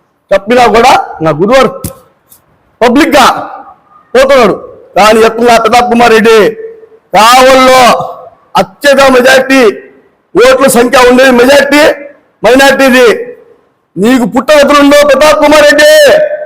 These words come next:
నీకు పుట్టగతులు ఉండవు. మేము మా కావ్య కృష్ణారెడ్డి, మా గురువు ఎమ్మెల్యే ఏమన్నా జరిగితే,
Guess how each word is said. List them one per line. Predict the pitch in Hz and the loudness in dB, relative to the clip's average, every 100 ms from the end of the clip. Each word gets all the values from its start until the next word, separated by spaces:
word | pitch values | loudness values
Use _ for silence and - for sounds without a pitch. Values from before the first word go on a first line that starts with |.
| - - - _ 185 | -14 -16 -18 _ -6
నీకు | 226 180 | -4 -4
పుట్టగతులు | 220 269 262 254 | -4 0 2 2
ఉండవు. | 262 262 254 247 233 - - - - - _ | 0 2 2 2 2 -2 -6 -14 -16 -20 _
మేము | 185 247 277 277 277 262 - - - - - | -2 2 2 2 4 2 0 -4 -8 -8 -4
మా | 214 | -2
కావ్య | 214 214 247 269 262 | 0 0 0 2 2
కృష్ణారెడ్డి, | 262 - 254 233 254 214 - | 0 0 0 0 0 0 0
మా | 214 | -2
గురువు | 208 233 277 285 262 | 0 0 0 0 2
ఎమ్మెల్యే | 254 269 285 277 285 254 - - - - _ _ _ | 2 2 2 2 2 0 -2 -10 -16 -20 _ _ _
ఏమన్నా | 160 220 254 254 254 247 | -2 0 2 2 2 2
జరిగితే, | 214 247 269 - | 2 2 0 0